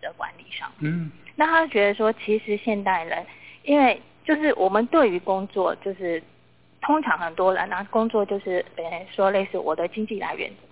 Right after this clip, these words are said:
Speaker 2: 嗯哼。
Speaker 1: 他可能就是把它当做一个每天例行的事情。
Speaker 2: 嗯，嗯，
Speaker 1: 然后做到后来可能就觉得，啊，我就是，其实就是像机器人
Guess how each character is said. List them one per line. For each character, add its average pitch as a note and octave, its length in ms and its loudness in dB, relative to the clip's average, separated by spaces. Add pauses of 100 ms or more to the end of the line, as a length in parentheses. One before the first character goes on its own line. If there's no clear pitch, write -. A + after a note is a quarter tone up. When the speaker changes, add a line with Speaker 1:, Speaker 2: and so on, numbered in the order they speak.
(140)
Speaker 2:
嗯 C3 140 -2
哼。 G3+ 240 0
Speaker 1:
他 C4 120 4
可 B3+ 80 -8
能 G#3 80 -4
就 A#3 120 0
是 A3+ 80 0
把 - 100 0
它 G3 140 -2
当 F#3+ 180 -2
做 G#3 240 -2
一 G3 160 -16
个 - 180 -4 (380)
每 F#3+ 140 0
天 A3 180 2
例 G#3 140 -2
行 A#3+ 200 -10
的 E3+ 140 -6
事 - 200 -12 (140)
情。 - 100 -20 (160)
Speaker 2:
嗯， D#3 240 4
嗯， C#3 40 2
Speaker 1:
然 G3 100 4
后 A#3+ 100 8
做 C4+ 200 4
到 B3 160 4
后 A#3 120 4
来 F3+ 160 4
可 - 140 -12
能 D#3+ 160 -8
就 F#3 120 -8
觉 F3+ 100 -4
得， D3+ 60 0
啊， E3+ 220 -8
我 D#3+ 120 -8
就 F#3+ 180 -8
是， F#3 260 -8
其 F3+ 160 -14
实 F3 120 -12
就 F#3 120 -8
是 F#3 160 -6
像 E3+ 220 -6
机 - 180 -18
器 - 180 -10
人 D3+ 100 -16